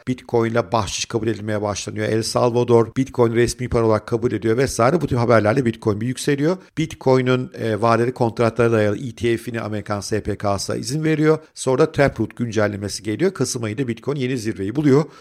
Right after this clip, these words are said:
O gün bugündür de sürünüyoruz. Orasını vermemişler grafiğin. Çünkü ondan sonra aslında pek Bitcoin elinde olan bir şey değil. Piyasalardaki bu faiz artışı, enflasyon meseleleri Bitcoin'in canına fiyat olarak okuyor biliyorsunuz. İki bin yirmi biri şöyle bir gözümüz önünden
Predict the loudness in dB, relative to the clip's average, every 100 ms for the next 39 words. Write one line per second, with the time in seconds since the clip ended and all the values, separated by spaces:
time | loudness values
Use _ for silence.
0 | -10 -4 -4 -4 -6 -2 -2 2 0 2
1 | 0 2 4 2 2 2 0 -4 0 2
2 | 2 0 -6 -6 -2 -2 -4 -6 -4 -6
3 | -6 _ _ -12 -6 0 0 0 -2 -2
4 | -2 -2 -2 -4 -2 -2 0 -2 -2 -2
5 | -4 -8 -8 -6 -6 -6 -6 -4 -2 -2
6 | -2 -4 -8 -6 -6 -2 -4 -6 -10 -10
7 | -10 -8 -8 -8 -12 _ -10 -4 -4 -4
8 | -8 -8 -6 -4 -2 -4 _ _ -6 -6
9 | -6 -6 -6 -8 -6 -6 -4 -6 -6 -6
10 | -4 -4 -6 -6 -6 -4 -8 -10 -12 -8
11 | -4 -4 -2 -4 -4 -4 -2 -4 -2 -4
12 | -4 -10 -10 -8 -6 -8